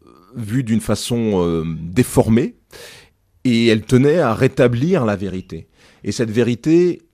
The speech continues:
elle n'est pas intégralement, j'ai envie de dire, euh, acceptable. Les salafistes, euh, quiétistes, qui sont ceux que nous sommes allés voir, euh, sont tout aussi, euh,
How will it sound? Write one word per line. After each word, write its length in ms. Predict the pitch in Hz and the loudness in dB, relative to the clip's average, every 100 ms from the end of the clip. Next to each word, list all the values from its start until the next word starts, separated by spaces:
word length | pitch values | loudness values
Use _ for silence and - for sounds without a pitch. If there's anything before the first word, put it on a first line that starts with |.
| _ | _
elle 180 | - 104 | -6 -2
n'est 100 | 107 | -2
pas 560 | 110 - 135 135 - _ | -2 0 2 0 -2 _
intégralement, 1300 | 135 135 - 131 104 107 120 123 127 143 147 139 - _ | -6 -6 0 0 0 0 0 2 0 0 0 -2 -8 _
j'ai 140 | 98 107 | -8 -4
envie 240 | 98 104 | -4 -6
de 60 | 101 | -6
dire, 420 | 110 131 117 101 | -4 0 2 2
euh, 100 | - | 0
acceptable. 720 | 127 - 135 - 180 113 85 - _ _ _ - _ - | -4 -4 -4 0 0 0 -2 -4 _ _ _ -20 _ -14
Les 40 | |
salafistes, 520 | 85 82 85 - - | -8 -4 -4 -6 -4
euh, 340 | 73 67 69 - | -4 -4 -8 -14
quiétistes, 680 | - 101 - 143 143 - - | -4 -2 -2 -4 -6 -8 -18
qui 140 | - - | -16 -10
sont 140 | 87 | -8
ceux 200 | - 107 | -2 -2
que 160 | - 95 | -2 -8
nous 80 | |
sommes 280 | 85 95 90 | -6 -4 -4
allés 160 | 76 80 | -4 -4
voir, 440 | 98 123 123 78 | 0 2 2 -2
euh, 60 | 73 | -6
sont 300 | 80 - 92 | -8 -4 -6
tout 300 | - 110 107 | -4 -4 0
aussi, 440 | 98 - 127 117 | -2 -2 -2 2
euh, 220 | 92 85 | 4 4